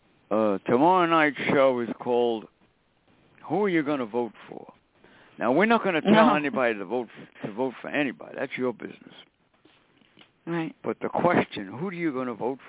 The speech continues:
Speaker 1: for?
Speaker 2: <laughs> Myself. <laughs>
Speaker 1: We're gonna talk about that tomorrow night. And, uh, all the ins and outs and some of the things that we've done,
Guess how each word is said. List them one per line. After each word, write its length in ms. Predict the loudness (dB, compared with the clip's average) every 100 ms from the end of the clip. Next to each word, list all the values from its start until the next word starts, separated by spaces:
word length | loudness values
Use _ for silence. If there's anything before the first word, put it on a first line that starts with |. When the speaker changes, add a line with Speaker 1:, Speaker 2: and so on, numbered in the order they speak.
| -20 -20 -20 _ _ _ -20 -20 _ _ _ _ _ -6
Speaker 1:
for? 160 | 0 0
Speaker 2:
<laughs> 0 |
Myself. 540 | 0 -4 0 0 0 -4 -18 _ _ -20 -8
<laughs> 500 | -4 -4 _ -10 -10
Speaker 1:
We're 100 | -8
gonna 180 | -4 -4
talk 320 | -4 -4 -4
about 220 | -8 -8 -2
that 280 | -2 -2 -6 _ _ _ _ _ -20 -20 _ _
tomorrow 360 | -6 -4 -6 -6
night. 300 | -8 -10 -14 _ _ _ _ _ _ _ _ _ _ _ _ _ _ _ _ _ _ _ -12
And, 360 | -10 -10 -10
uh, 260 | -10 -8 -12 -16 _ _ _ _ _ _ _ _
all 200 | -2 0
the 180 | -2 -4 -8 -2
ins 220 | 0 2
and 120 | 2
outs 340 | 2 2 2 0
and 200 | -6 -8 -14 -20 -6 -2
some 140 | -2
of 60 | -4
the 180 | -8 -8
things 220 | -10 -8
that 160 | -12 -10
we've 260 | -8 -8 -6
done, 640 | -4 -4 -4 -8 -10 -12